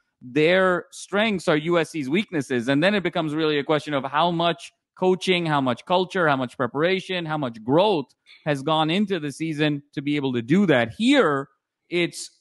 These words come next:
a measuring stick game in the sense that they're number five. And if you win, you have so much confidence and so much belief that you can do more things moving forward.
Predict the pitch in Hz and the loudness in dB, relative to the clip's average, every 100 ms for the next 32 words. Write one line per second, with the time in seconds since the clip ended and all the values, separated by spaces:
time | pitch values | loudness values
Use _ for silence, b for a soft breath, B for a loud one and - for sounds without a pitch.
0 | 139 151 151 196 208 214 190 - 185 - | 2 4 4 2 0 -2 -4 -6 -6 -4
1 | 180 175 165 147 - 165 147 147 165 156 | -2 -2 -2 -4 -4 -6 -2 0 2 0
2 | 151 127 156 175 160 135 131 165 156 127 | 0 0 0 2 2 0 -4 -4 -4 -2
3 | 175 214 165 143 147 147 135 - 180 196 | 0 0 0 0 -2 -2 -4 -4 -2 0
4 | 170 - 160 170 151 135 127 135 - 165 | -4 -2 -2 0 0 -2 -2 -8 -6 -6
5 | 135 117 123 160 214 - 135 147 151 147 | -4 0 2 2 0 -2 -2 0 0 0
6 | 127 139 160 147 147 131 156 135 143 135 | 2 4 4 4 2 0 -2 -2 -2 0
7 | 120 135 208 202 151 139 | 0 2 2 4 2 0